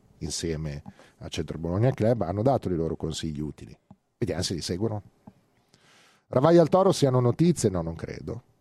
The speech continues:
che ci siano grosse notizie, e per il resto, ragazzi, dobbiamo salutarci. Allora, noi ci sentiamo domani, però vi ricordo ancora una volta che domani sarà l'anniversario del nostro Paladozza, quindi domani avremo una versione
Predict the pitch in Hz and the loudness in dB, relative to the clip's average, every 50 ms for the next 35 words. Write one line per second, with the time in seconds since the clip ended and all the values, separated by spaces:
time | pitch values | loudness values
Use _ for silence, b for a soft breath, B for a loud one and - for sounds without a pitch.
0 | _ _ _ _ - - - - - - - - - - 92 95 95 - - 123 | _ _ _ _ -20 -20 -20 -20 -20 -20 -20 -20 -12 -6 -4 -4 -2 -2 0 0
1 | 151 151 - 139 151 175 - - 180 160 117 - - 117 113 120 110 107 101 104 | 0 2 4 4 4 4 4 2 2 2 2 2 2 4 4 4 4 4 2 2
2 | - - 127 117 92 90 92 - - 123 107 90 85 82 82 - - 80 85 85 | 0 0 0 2 2 0 -2 -2 -2 -2 -2 0 -2 -2 -2 -2 -2 -4 -4 -4
3 | 82 - - - - - - - b b b b b b b b b b b b | -6 -8 -8 -10 -12 -14 -16 -16 b b b b b b b b b b b b
4 | b _ - 208 208 165 113 - - - _ _ _ _ _ _ - - _ _ | b _ 4 6 6 6 6 4 0 -8 _ _ _ _ _ _ -20 -20 _ _
5 | - _ _ - _ _ _ _ _ _ B B B B B B 147 202 220 - | -20 _ _ -20 _ _ _ _ _ _ B B B B B B 2 4 4 4
6 | 185 156 175 165 151 165 160 143 139 117 98 85 82 78 82 76 - _ _ _ | 4 4 4 4 6 4 4 4 2 0 0 -2 -4 -4 -6 -8 -10 _ _ _
7 | _ - 180 170 127 98 73 - - 123 123 123 123 - 175 170 156 131 110 143 | _ 2 4 4 4 4 2 0 2 2 4 4 4 4 2 2 2 2 2 2
8 | 135 135 127 123 113 101 95 - 87 82 87 92 98 127 175 190 160 - 127 113 | 2 4 4 4 4 2 2 0 -2 -2 -2 0 2 2 2 2 2 2 2 0
9 | 98 95 92 92 101 92 98 92 - - 113 98 92 92 92 92 92 85 - - | 2 0 0 0 0 0 0 0 0 0 0 0 0 0 0 -2 -4 -4 -4 -6
10 | - - 87 90 87 82 76 - - - - - - _ _ - - - 120 127 | -4 -2 -2 0 0 -2 -4 -6 -8 -12 -16 -16 -18 _ _ -20 -4 0 2 2
11 | 117 98 78 - - _ _ _ - - 113 151 165 139 120 120 107 92 92 85 | 2 2 -2 -6 -12 _ _ _ -6 -2 0 2 2 4 4 4 2 2 0 -2
12 | 82 92 98 98 - - 127 107 85 76 71 69 - | -2 -2 -2 -2 0 0 0 0 0 -2 -6 -8 -12